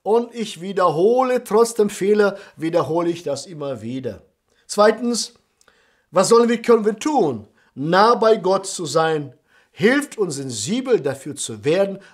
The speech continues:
was Gott tun möchte. Aus seiner Nähe wissen wir, aus seiner Gemeinschaft, aus der Gebetsgemeinschaft, aus der Gemeinschaft mit Jesus Christus wissen wir, was er tun möchte. Und wir können in dem Moment auch diese dritte Person werden,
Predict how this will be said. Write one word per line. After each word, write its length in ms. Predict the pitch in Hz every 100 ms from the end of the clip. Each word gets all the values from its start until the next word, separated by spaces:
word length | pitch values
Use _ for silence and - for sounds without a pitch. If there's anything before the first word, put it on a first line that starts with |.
| _
was 260 | 147 131
Gott 220 | 143 147
tun 220 | - 147 143
möchte. 400 | 190 - - 90 _ _ _ _ _ -
Aus 200 | 165 170
seiner 220 | 190 196
Nähe 400 | 190 208 269 254
wissen 340 | 170 226 - 254
wir, 120 | 220
aus 80 | 190
seiner 180 | 202 190
Gemeinschaft, 600 | 196 202 233 254 196 - -
aus 180 | 170 175
der 80 | 185
Gebetsgemeinschaft, 1120 | 190 160 233 254 - 208 202 233 - 165 - - -
aus 160 | - 175
der 100 | 202
Gemeinschaft 480 | 190 190 220 214 185
mit 160 | 196
Jesus 240 | 196 208 -
Christus 420 | 220 214 208 -
wissen 360 | 214 226 233 220
wir, 220 | 196 151 - _
was 220 | - 160 170
er 100 | 160
tun 260 | 170 160
möchte. 580 | 156 190 196 - 160 127 - - _
Und 180 | 156 156
wir 120 | 156
können 260 | 175 175
in 80 | 160
dem 160 | 147 165
Moment 500 | 151 143 143 156 - - _
auch 180 | - 147
diese 220 | 143 160
dritte 260 | 143 143 151
Person 420 | 143 131 135 143
werden, 460 | 143 180 170 98